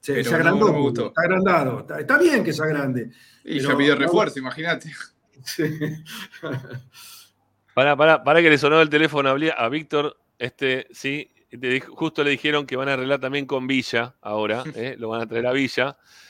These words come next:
Speaker 3: Y
Speaker 2: Preso
Speaker 3: tuvo unas
Speaker 2: C P C.
Speaker 3: declaraciones posteriores a la contratación, ¿eh? Dijo, "Bueno, estamos muy contentos de que llegue un jugador de la categoría de Villa, que tiene nivel internacional.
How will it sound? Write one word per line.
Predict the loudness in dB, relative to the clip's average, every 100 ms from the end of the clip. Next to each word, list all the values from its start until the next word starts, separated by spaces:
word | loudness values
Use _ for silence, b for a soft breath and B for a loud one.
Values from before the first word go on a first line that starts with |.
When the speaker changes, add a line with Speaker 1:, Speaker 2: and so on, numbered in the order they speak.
| B B
Speaker 3:
Y | -2 2
Speaker 2:
Preso | 2 0 -2
Speaker 3:
tuvo | 0 2
unas | 4
Speaker 2:
C | 2
P |
C. |
Speaker 3:
declaraciones | 4 4 4 4 4 4
posteriores | -2 -4 2 2 2 0
a |
la | -4
contratación, | -2 -4 0 0 4 2 2 _ _ _ _ _ _
¿eh? | 0 0
Dijo, | -2 -4 0 0 0 0
"Bueno, | 2 2
estamos | 4 2 2
muy | 0
contentos | -2 0 4 2 2 -2
de |
que | -2 -4
llegue | -2
un | -4
jugador | -2 0 4 2
de | 2
la | 0
categoría | -2 -4 -2 0
de | 0 0
Villa, | -2 -2 -2 -4 -4 _ _ _ _
que | -2 0 0
tiene | -2 0 0
nivel | 0 0
internacional. | 0 -4 -6 -4 -2 2 2 2 0